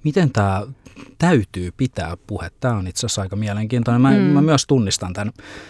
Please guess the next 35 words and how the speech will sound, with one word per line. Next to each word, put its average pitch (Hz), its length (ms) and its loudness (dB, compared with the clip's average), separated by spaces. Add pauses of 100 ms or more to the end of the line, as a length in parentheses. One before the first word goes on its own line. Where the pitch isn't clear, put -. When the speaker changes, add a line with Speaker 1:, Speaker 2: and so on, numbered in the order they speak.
(140)
Speaker 1:
myös 180 180 4
itsessäni, 127 440 2
mutta 107 120 0
paljon 139 160 6
myös 131 160 4
lähipiirissä. 104 680 -2
Että - 140 -8
tää 135 160 0
itse 127 220 -2
asiassa 123 280 -2
on, 117 200 2 (1160)
tää 160 100 2
on 151 120 4
hyvin 147 220 2
paljon, 123 220 4
että 135 120 0
mistähän 107 380 0
se 101 120 -4
johtuu. 98 360 -4
Onks 127 100 -4
meidän 175 140 2
kulttuurissa 110 680 0
nyt 98 140 -4
jotain, 101 340 -4 (520)
jotain 113 320 0
tällaista 104 380 -2
täytyy 113 400 2
pitää 98 460 -4 (680)
asennoitumista? 104 720 0
Mistä, 160 260 -2
mistä 175 280 -4
tää 113 240 -2 (100)
kumpuaa? - 560 -2 (800)
Speaker 2:
No 240 140 6
tota, 240 420 6